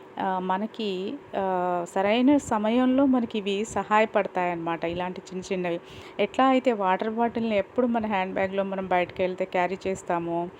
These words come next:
హ్యాండ్ కీని క్యా-, క్యారీ చేస్తామో, అట్లాగే చిన్న నోట్‌బుక్‌ని కూడా, ఆ, క్యారీ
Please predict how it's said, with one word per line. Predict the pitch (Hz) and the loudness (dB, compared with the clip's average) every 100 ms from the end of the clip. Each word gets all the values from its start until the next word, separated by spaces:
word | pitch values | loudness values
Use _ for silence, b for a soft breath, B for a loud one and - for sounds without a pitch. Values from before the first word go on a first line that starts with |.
| B B B | B B B
హ్యాండ్ | 202 208 214 | 2 2 2
కీని | 220 208 | -2 -2
క్యా-, | 190 180 175 | 2 0 0
క్యారీ | 190 175 190 190 | -2 0 -2 -2
చేస్తామో, | 180 - 175 170 190 | -4 -2 -2 0 0
అట్లాగే | 254 226 240 233 285 | -2 -2 0 0 -2
చిన్న | - 269 285 | -2 2 2
నోట్‌బుక్‌ని | 254 240 240 254 - 226 | 2 0 -4 -6 -6 -6
కూడా, | 214 185 185 302 - B B B B B 233 | -2 -2 0 0 -4 B B B B B -2
ఆ, | 226 214 208 202 202 - | 0 0 0 0 -4 -2
క్యారీ | 254 233 233 | 2 4 2